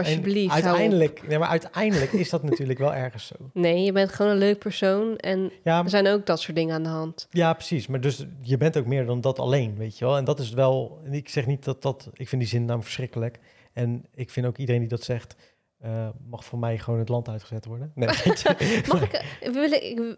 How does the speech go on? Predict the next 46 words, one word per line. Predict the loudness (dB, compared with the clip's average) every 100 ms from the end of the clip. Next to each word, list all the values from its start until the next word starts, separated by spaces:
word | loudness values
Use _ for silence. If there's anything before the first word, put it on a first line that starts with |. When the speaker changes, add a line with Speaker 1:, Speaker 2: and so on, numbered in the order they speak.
| _
Speaker 1:
eh, | -6 -4
zou | 0 2 4
jij | 2
wat | 0
zinnen | 0 0 2
opnoemen | 2 0 0
die | 2
jij | 0
verschrikkelijk | 0 -6 -8 -8 -2
vindt | -2
om | -2
te | -4
horen | 0 0 0 -2
en | -2
ik | -4 -6
wat | -6
zinnen | -4 -4 -6
opnoemen? | -8 -6
Speaker 2:
Met | -2 0
angst? | 0 0 -8 -16 _ _ _ _ _
Speaker 1:
Ja. | -6 -6 _ _
Speaker 2:
Nou, | -2
iedereen | 0 2 2 0
heeft | -2 -4
wel, | -6 -6 -6 -6
ja, | -6 -4
iedereen | -6 -8
is | -8
wel | -10
eens | -12
angstig. | -14 -16 -18 -18 _
Speaker 1:
Ja. | -10 -10 -10 _ _ _ _ _ _ _ -20
Speaker 2:
Dat | -10
vind | -10
ik | -8
een | -14
vervelende. | -18 -18 -14 -14 -16
Speaker 1:
Voor | -6 -2
mij | 0 2 0
ook. | -2 -12 _ -10
Iedereen | -6 -2 -2 -2 -8 _ _ _ -10
heeft | -6
wel | -4
iets | -4 -6
van | -6 -8
autisme. | -10 -12 -12 -14